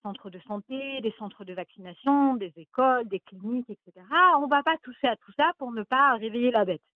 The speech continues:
d'accord ? Sauf que, euh, effectivement, après le sept octobre, ça aussi, ça change. La fin de la chute de la conception en Israël,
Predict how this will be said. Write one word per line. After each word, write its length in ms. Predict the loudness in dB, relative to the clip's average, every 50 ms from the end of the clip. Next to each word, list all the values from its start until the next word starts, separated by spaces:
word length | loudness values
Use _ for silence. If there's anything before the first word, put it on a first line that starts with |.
| _ _ _ _
d'accord ? 300 | -8 -2 0 0 0 0 _ _ _ _ _ _ _ _ _ _ _ _ _ _ 2
Sauf 160 | 4 4 4 2 _ 0
que, 420 | 4 4 4 4 4 2 -2 -2 0
euh, 220 | 0 0 0 -2
effectivement, 520 | -4 -6 -8 -12 -18 _ _ -6 0 2
après 260 | 2 2 0 -2 -12 -14
le 100 | -14 -16 _
sept 120 | -20 -20 -20
octobre, 240 | -20 _ -20 -20 _ _ _ -2
ça 140 | -2 -2
aussi, 380 | -2 -4 -10 -12 -14 -14 -14 -16 _ _ _ _
ça 120 | -16 -16 -16
change. 460 | -16 -18 -14 -8 -2 0 2 2 2 0 -4 -8 _ _ _ _ _ _
La 120 | -20 -20 _ _
fin 140 | -2 -2 -2
de 60 | -2
la 120 | -6 -12 -18
chute 260 | -14 -12 -10 -8 -4
de 60 | -4
la 140 | -4 -4 -6
conception 440 | -10 -14 -18 _ -20 -20 _ -18 -18
en 80 | -18
Israël, 440 | -18 -20 _ _ -4 -2 -2 -2 -4